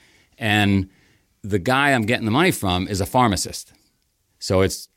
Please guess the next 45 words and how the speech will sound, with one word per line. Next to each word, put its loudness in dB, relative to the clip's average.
it's -10
obvious 2
to -4
me 0
that, 0
oh, 0
I'm, 0
I'll -4
ask -2
the -6
pharmacist 0
when 2
I 2
pick -2
up 0
my -2
check -2
about -2
this 0
pharmaceutical 0
company -2
the 0
guy's 0
telling -2
me -2
to -4
buy 0
the 0
stock -2
in. -14
I 0
walk 0
into 0
the 2
house. 0
He's -4
towel 0
drying. 0
He -2
just -4
got 0
out 2
of 0
the -2
shower. 0